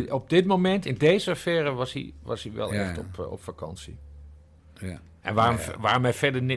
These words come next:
Speaker 1: niks meer van zich laat horen, weet ik niet. Ja, hij is nu een baasje natuurlijk.
Speaker 2: Ja, bij de N P O. Dus
Speaker 1: Ja.
Speaker 2: hij is in dienst van de overheid. Hij is een
Speaker 1: Ja.
Speaker 2: staatsjournalist.
Speaker 1: Ja.
Speaker 2: En hoe heet dat in Duits?
Speaker 1: Eh, in de staats-,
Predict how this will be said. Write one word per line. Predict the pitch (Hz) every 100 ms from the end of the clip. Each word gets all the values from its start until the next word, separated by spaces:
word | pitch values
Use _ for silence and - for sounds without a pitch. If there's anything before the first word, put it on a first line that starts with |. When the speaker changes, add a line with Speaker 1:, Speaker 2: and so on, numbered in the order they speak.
| 110
Speaker 1:
niks | 131 -
meer | 127
van | 123
zich | 127 120
laat | 117 117
horen, | 127 113 113
weet | 110 123
ik | 135
niet. | 135 117 -
Ja, | 123 104
hij |
is | 113 -
nu | 117
een | 95
baasje | 101 127 - 139
natuurlijk. | 127 - - 120 101 _ -
Speaker 2:
Ja, | 120 101
bij | 95 120 117
de | 101 92
N |
P | 90
O. | 87 101 104 - - _ _
Dus | - 127
Speaker 1:
Ja. |
Speaker 2:
hij | 113 95
is | 90 -
in | 92
dienst | 85 110 107
van | 92
de | 87
overheid. | 85 104 101 92 80 -
Hij | 78
is | 87 -
een |
Speaker 1:
Ja. | 127
Speaker 2:
staatsjournalist. | - 104 107 - 101 95 87 85 - - _
Speaker 1:
Ja. | - 117 120 - _ - _ _
Speaker 2:
En | 92
hoe | 92 101
heet | 104 101
dat | 101
in | 101
Duits? | 95 98 127 - - _ _ _ _ _ _ _ _ _ _ _ - - _ 117
Speaker 1:
Eh, | - - 117 104 - - - 262 - 147
in |
de | 131 135 120 131 - -
staats-, | - - - 127 131 - - - - -